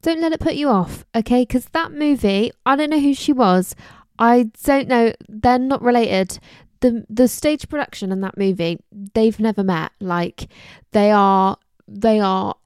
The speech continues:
enemies, to be honest. Like, it is su-, it is not a good sign for ticket sales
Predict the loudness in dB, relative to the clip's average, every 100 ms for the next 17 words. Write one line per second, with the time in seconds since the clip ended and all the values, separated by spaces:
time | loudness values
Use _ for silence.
0 | -4 0 0 -2 -8 -10 -12 -14 -16 _
1 | _ -4 -2 -2 -2 -4 -6 -6 -6 -2
2 | -2 0 -2 -2 -12 -6 -4 2 2 2
3 | -4 -14 -20 -20 _ -8 -4 -4 -4 -2
4 | 2 2 0 -16 -16 -10 -4 -2 -2 -2
5 | -2 -2 -6 -12 _ -20 -20 -20 -12 -10
6 | -2 0 2 0 0 2 4 4 4 2
7 | -4